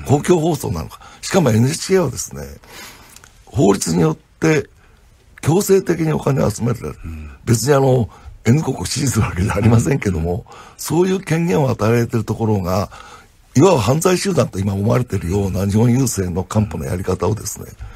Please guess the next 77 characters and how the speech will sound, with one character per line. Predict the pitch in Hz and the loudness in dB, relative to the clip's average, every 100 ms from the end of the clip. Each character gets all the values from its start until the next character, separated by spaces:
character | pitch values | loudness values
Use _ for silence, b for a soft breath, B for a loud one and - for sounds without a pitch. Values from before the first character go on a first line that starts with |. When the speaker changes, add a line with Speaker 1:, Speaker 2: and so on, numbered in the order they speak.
| B B | B B
Speaker 1:
黙 | 139 180 | 0 2
っ | - | 2
て | - | 4
見 | 226 | 4
と | - | 4
き | 320 | -2
な | 262 196 | -2 -2
さ | - | -4
い | 90 | -8
と | 71 65 62 - b b - | -10 -12 -18 -20 b b 0
言 | 101 | 4
わ | 127 | 4
れ | 147 | 4
た | 143 | 0
側 | 120 131 | 2 2
っ | 123 | 2
て | - | -4
い | |
う | |
の | - 117 | 0 2
は | |
ど | 190 | 4
う | |
な | 190 | 2
る | |
の | 110 | -2
か。 | - - _ B B 120 | -4 -14 _ B B -10
そ | - 147 | 0 4
れ | |
は | 202 208 - B B B B | 4 4 -2 B B B B
お | 101 | -4
金 | - 196 | 0 2
を | 208 180 | 2 0
払 | 185 | -2
っ | 180 | -4
て | _ 110 | _ -6
る、 | 92 95 78 _ _ b b - | -4 -4 -8 _ _ b b -10
受 | 87 127 | -2 0
信 | 190 | 0
料 | 190 123 | 0 0
を | |
払 | 95 | -2
っ | 160 | -4
て | - | -4
る | - | -8
方 | - 82 | -6 -4
々 | 90 82 90 | -4 -4 -6
に | 85 | -4
対 | 90 | -6
す | 85 87 | -6 -10
る | 85 B B B | -12 B B B
と | - | 2
ん | 139 | 4
で | 220 | 4
も | 254 | 2
な | |
い | 285 | 0
裏 | 139 131 | 2 2
切 | 135 | 0
り | |
行 | 131 131 | 0 -2
為 | 127 | -2
だ | - | -6
と。 | - | -14
Speaker 2:
う | 85 | -16
ん。 | 71 B B B B - | -16 B B B B -6
Speaker 1:
こ | 127 | 0
れ | 143 | 2
は | |
あ | |
の、 | 139 135 123 - _ - - | 4 2 0 -4 _ -20 -2
関 | 139 170 | 0 2
電 | 180 | 0
の | 170 | 0
問 | 147 151 | 0 0
題 | 143 | 0
も | 131 | -2